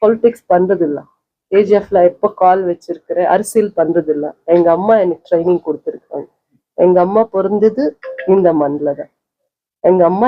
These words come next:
எனக்கு ட்ரைனிங் கொடுத்திருக்காங்க, நீ ஒரு அம்மா மாதிரியே யோசனை பண்ணு, உங்க மக்களுக்கு என்ன நல்லது செய்ய முடியுமோ அது யோசனை பண்ணு, அது விட்டு வேற பாலிடிக்ஸ் யோசனை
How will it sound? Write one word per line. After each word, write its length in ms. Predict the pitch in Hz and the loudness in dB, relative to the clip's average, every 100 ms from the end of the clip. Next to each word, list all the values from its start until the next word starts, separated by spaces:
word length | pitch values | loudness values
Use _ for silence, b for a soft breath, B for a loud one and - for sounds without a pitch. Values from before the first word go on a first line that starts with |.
| 240 | 2
எனக்கு 240 | 226 202 | 0 -2
ட்ரைனிங் 340 | - 185 190 185 | 0 2 2 -2
கொடுத்திருக்காங்க, 640 | 165 156 147 151 151 151 170 226 | -6 -6 -8 -8 -8 -6 -4 -2
நீ 80 | 214 208 190 | 0 2 2
ஒரு 100 | 170 | 2
அம்மா 220 | 175 190 240 | 0 2 2
மாதிரியே 440 | 233 214 214 214 214 202 | 4 2 2 0 2 2
யோசனை 340 | 180 - 185 165 | 0 0 -2 -2
பண்ணு, 280 | 156 151 160 160 _ _ _ _ _ _ _ - | -6 -8 -10 -14 _ _ _ _ _ _ _ 0
உங்க 140 | 180 180 | 2 2
மக்களுக்கு 480 | 180 - 233 233 233 214 175 | -2 0 2 2 2 2 2
என்ன 220 | 190 220 202 | 2 2 4
நல்லது 360 | 170 185 202 208 - | 2 2 0 -4 -6
செய்ய 320 | 202 196 208 196 | -2 0 0 -2
முடியுமோ 440 | 165 175 170 156 - _ _ _ | -2 0 0 -2 -10 _ _ _
அது 220 | 165 180 208 - _ _ _ _ | -2 0 0 -4 _ _ _ _
யோசனை 400 | 190 202 202 175 160 | 4 4 2 -2 -2
பண்ணு, 180 | 151 165 202 | -8 -4 -2
அது 100 | 226 262 | -2 -4
விட்டு 220 | 254 277 214 | -2 0 4
வேற 240 | 214 233 240 | 4 2 0
பாலிடிக்ஸ் 420 | 208 208 240 240 196 | -6 -4 -8 -2 0
யோசனை 340 | 214 - 214 | 0 0 -4